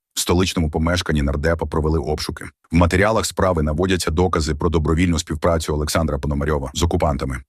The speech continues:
Після вручення підозри суд обрав запобіжний захід для Олександра Пономарьова, тримання під вартою, який неодноразово намагались оскаржити адвокати нардепа.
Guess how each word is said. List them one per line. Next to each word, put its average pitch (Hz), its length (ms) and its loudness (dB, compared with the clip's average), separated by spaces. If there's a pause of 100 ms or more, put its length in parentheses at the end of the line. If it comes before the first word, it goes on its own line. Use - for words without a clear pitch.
(120)
Після 131 260 4
вручення 110 420 2
підозри 90 480 0
суд - 260 -2
обрав 87 260 0
запобіжний 82 500 0
захід 87 480 0
для 87 100 4
Олександра 85 460 2
Пономарьова, 82 640 0 (360)
тримання 107 500 4
під 85 160 -2
вартою, 80 600 0
який 92 300 2
неодноразово 95 720 2
намагались 82 540 -2
оскаржити 82 480 -2
адвокати 76 400 -2
нардепа. 69 440 -4